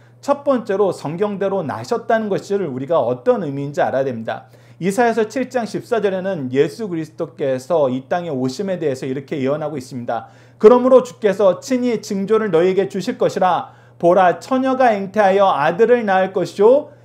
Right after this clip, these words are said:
그의 이름을 임마누엘이라 하라." 자, 근데 이 임마누엘의 뜻이 무엇인가 봤더니 마태복음 일 장 이십삼 절에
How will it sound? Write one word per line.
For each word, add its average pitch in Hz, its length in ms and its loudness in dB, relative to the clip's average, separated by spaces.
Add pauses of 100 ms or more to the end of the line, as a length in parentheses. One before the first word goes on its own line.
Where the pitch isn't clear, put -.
(120)
그의 175 320 0
이름을 226 520 -2 (160)
임마누엘이라 175 920 -2
하라." 135 340 -4 (260)
자, 240 160 2
근데 233 220 0
이 196 260 -2
임마누엘의 254 760 2
뜻이 269 260 -6
무엇인가 196 880 2
봤더니 160 500 -4
마태복음 160 540 -4
일 135 160 -6
장 180 180 -4
이십삼 143 480 -8
절에 170 420 2